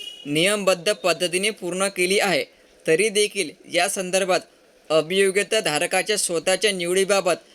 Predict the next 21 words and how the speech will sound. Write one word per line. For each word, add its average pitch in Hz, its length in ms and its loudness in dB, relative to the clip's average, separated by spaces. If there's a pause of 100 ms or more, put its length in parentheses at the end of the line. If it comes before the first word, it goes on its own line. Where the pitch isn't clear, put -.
(240)
तक्रार 190 340 2 (100)
असल्यास, 196 380 0 (120)
त्याबाबत 190 380 0
अशा 190 300 0
उमेदवारांना 196 720 0 (480)
तक्रार 202 340 0
निवारण 190 540 2
व 220 100 -2
दुरुस्ती 180 360 -4
समिती 190 540 -2 (720)
या 185 160 2
कमिटीकडे 190 800 0 (1120)
ह्या 165 260 0
जो 214 80 0
ईमेल 196 360 -2
आयडी 185 200 2
दिलेला 202 380 0
आहे, 185 220 -2 (760)
या 190 180 2
ईमेल 202 380 0
आयडीवर 185 460 0